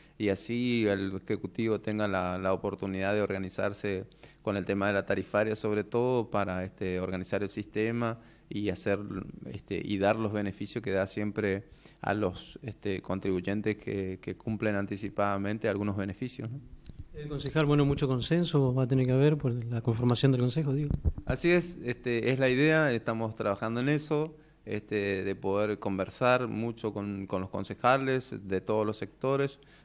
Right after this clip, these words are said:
Speaker 1: este, para así darles herramientas al Ejecutivo, para que nuestra, este, ciudad pueda seguir creciendo. Hay temas puntuales de interés, este, general y,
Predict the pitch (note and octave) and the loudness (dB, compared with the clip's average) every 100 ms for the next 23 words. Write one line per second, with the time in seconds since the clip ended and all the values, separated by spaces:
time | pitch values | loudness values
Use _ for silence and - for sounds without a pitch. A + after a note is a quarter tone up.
0 | - G#2+ - G2 G2 F#2 F2+ E2+ E2+ E2 | -10 -10 -4 -4 0 -2 0 -4 -6 -8
1 | - - - A2+ A2+ G2 G2+ A2 G#2 G2 | -12 -14 -12 -8 -6 0 0 2 -2 -2
2 | F#2+ F#2+ A2 A2+ G2+ G2 G2 - - - | -4 -4 -4 -2 -4 -2 -4 -8 -12 -8
3 | - D3+ D3 C#3+ C#3 G#2+ G2 G2+ G2+ - | -2 0 2 2 0 -2 -2 -2 -4 -2
4 | G2 F#2 - - - _ - G#2+ - G2 | -2 -2 -8 -20 -20 _ -6 -6 0 0
5 | F#2+ - G2+ G#2+ G#2 G2+ G2+ G2+ G2+ A2 | 0 0 0 0 2 0 0 -4 -2 -2
6 | G#2 C3+ C#3+ D3 C#3+ C#3 A2+ A2 G#2+ - | -4 -2 0 2 2 2 2 0 -4 -6
7 | A2+ G#2+ G#2+ G#2+ - - _ - G2+ - | -2 0 0 -4 -12 -20 _ -6 -4 2
8 | B2+ C#3+ B2+ A2+ G#2 G2 G2+ F#2+ F#2+ A2 | 4 4 0 -2 -2 -2 -2 -2 2 2
9 | A#2 - - - - F#2 F2 F2+ E2+ F#2 | 0 -12 -12 -12 -8 -4 -4 -4 -4 0
10 | G#2 C3 D3 D3+ - - - - A#2+ A2+ | 2 2 0 -10 -20 -20 -20 -8 -4 0
11 | G#2+ G#2 G2+ G2 G2 | 0 0 0 -2 -6